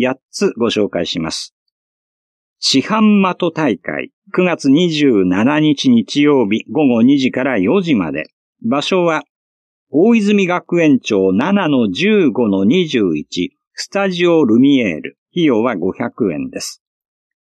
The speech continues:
ふれあいインディアカ大会。こちらは十月四日日曜日午前九時から午後五時まで、大泉学園町体育館で行います。費用は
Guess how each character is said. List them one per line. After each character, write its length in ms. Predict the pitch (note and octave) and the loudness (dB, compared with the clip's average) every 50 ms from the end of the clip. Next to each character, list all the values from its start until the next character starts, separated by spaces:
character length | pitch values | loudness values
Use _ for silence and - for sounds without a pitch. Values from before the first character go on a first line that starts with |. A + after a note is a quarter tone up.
| _ - | _ -8
ふ 160 | - - D3 | -2 0 0
れ 200 | F3+ G#3+ A3 G#3+ | 2 2 2 2
あ 120 | G#3 G3 F#3 | 0 0 0
い 100 | F3 - | -2 -2
イ 160 | - B2+ D3 G3 | 0 2 2 4
ン 160 | G#3+ G#3+ G3 | 4 4 2
デ 80 | G3+ | 2
ィ 120 | G3+ F#3+ F#3 | 0 0 0
ア 80 | F3+ | -2
カ 160 | - - D#3+ D3+ | -4 -4 -6 -4
大 300 | - D3+ D3 A2+ F#2+ - | -2 -2 -2 -2 -4 -4
会。 340 | - - D#2 D2 C#2+ C#2+ | -8 -10 -8 -8 -8 -10
こ 140 | - - D#2+ | -10 -12 -10
ち 80 | - G#2+ | -6 -4
ら 100 | G#2+ G#2 | -2 -2
は 140 | G2+ G2+ F2+ | 0 -2 -2
十 280 | D2+ F2 B2 D#3+ F#3 F3+ | -2 0 0 0 0 0
月 320 | F3 E3 D3+ - - C#3+ | -2 -4 -4 -2 0 2
四 180 | C#3 B2 A#2 - _ - | 2 2 0 -4 _ -8
日 140 | - C#3 B2+ | -4 -2 0
日 400 | A2+ A2+ A2+ G2 - - C#3+ C#3+ | 2 2 0 -2 -2 0 2 2
曜 320 | C#3 C3+ C3 A#2+ G#2+ G2+ | 4 4 4 2 2 0
日 200 | F2+ G2 F#2+ - - | -2 -4 -6 -6 -2
午 180 | A#2 D#3 D#3 C3+ | 0 0 0 2
前 340 | C3+ C3+ B2 A2+ G#2+ G#2 - | 2 2 2 2 0 0 0
九 140 | - F3 F#3 | -2 -2 -2
時 140 | E3+ D3+ B2 | 0 -2 -4
か 100 | - C3 | -4 -4
ら 160 | A#2+ G#2+ G2 | -4 -2 -4
午 160 | F2+ G2 D#3+ E3 | -2 0 0 2
後 220 | D#3+ C#3 A2+ G#2 | 2 2 0 0
五 220 | F#2 F2 D3 G3 G3+ | 0 0 0 0 0
時 160 | F3 F3 E3+ | 0 -2 0
ま 180 | C#3 A#2+ G#2 F2 | 0 0 0 -2
で、 220 | G2+ G#2 G2 - _ _ _ _ - | -2 -2 -4 -6 _ _ _ _ -4
大 280 | - C3 F3+ G#3 A3+ A3 | 0 2 2 4 4 2
泉 300 | G3+ F#3+ G#3+ G3+ G3 F3+ | 2 2 2 2 2 0
学 320 | E3+ E3+ E3 - - E3 | -2 -2 -4 -2 -2 0
園 120 | E3 D#3+ C#3+ | 0 0 0
町 260 | - D#3 D3 C3+ B2+ | 2 2 2 2 0
体 220 | - C3+ C3 A#2+ | -2 -4 -2 -4
育 200 | A2+ - - - | -4 -6 -10 -12
館 200 | - G#2+ A2 B2 | -6 -2 0 2
で 80 | B2 G#2 | 2 0
行 180 | - - - D#2+ | 0 -4 -8 -10
い 200 | D2+ C#2 B1+ B1+ | -10 -10 -12 -14
ま 100 | - - | -16 -18
す。 200 | - - - _ _ _ _ _ _ _ _ _ _ _ _ _ | -20 -20 -20 _ _ _ _ _ _ _ _ _ _ _ _ _
費 120 | - G#3+ A3 | -2 0 2
用 220 | G#3+ G3+ F3 C3+ | 2 2 2 2
は 160 | A#2+ B2 - | 0 -2 -4